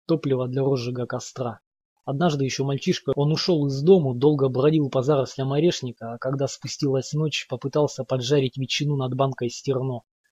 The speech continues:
В итоге ему удалось поджарить лишь собственный большой палец. Понимаешь, есть у меня на примете одно хорошее дельце.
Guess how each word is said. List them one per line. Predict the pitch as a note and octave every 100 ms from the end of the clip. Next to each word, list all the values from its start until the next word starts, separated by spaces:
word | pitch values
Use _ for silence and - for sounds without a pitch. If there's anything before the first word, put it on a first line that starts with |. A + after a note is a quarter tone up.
| _ _
В | C#3+
итоге | D#3+ A3+ D3
ему | D3 D#3+
удалось | C#3 C#3+ D3+ -
поджарить | C3+ B2 D3 C3 B2
лишь | B2
собственный | - D3+ - - B2+ B2
большой | B2 - B2+ -
палец. | B2 A#2 - - _ _ _ _ _ _ _ _ _
Понимаешь, | E3+ A3 A3 C#3
есть | F#3+ G3+ -
у | E3+
меня | F3+ F3
на | D3
примете | D3 F3 F#3 D3
одно | C#3 D#3+
хорошее | E3 C#3+ D#3 - C#3
дельце. | C#3+ E3+ F3+ - B2+